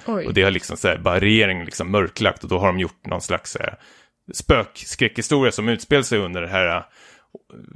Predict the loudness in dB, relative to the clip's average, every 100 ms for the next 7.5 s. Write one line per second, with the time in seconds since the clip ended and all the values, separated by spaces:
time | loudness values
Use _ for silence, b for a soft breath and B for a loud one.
0 | -20 -20 -16 2 4 4 4 4 6 6
1 | 4 0 -2 0 2 0 -2 0 0 2
2 | 4 4 2 0 -2 0 0 0 -2 -8
3 | -2 0 0 -2 -4 -4 -2 0 4 4
4 | 2 0 2 4 4 2 -4 -4 -2 -2
5 | 0 2 2 0 -4 -14 -6 -4 0 -2
6 | -2 2 2 2 0 -2 -6 -6 -8 -10
7 | -12 -6 -6 -6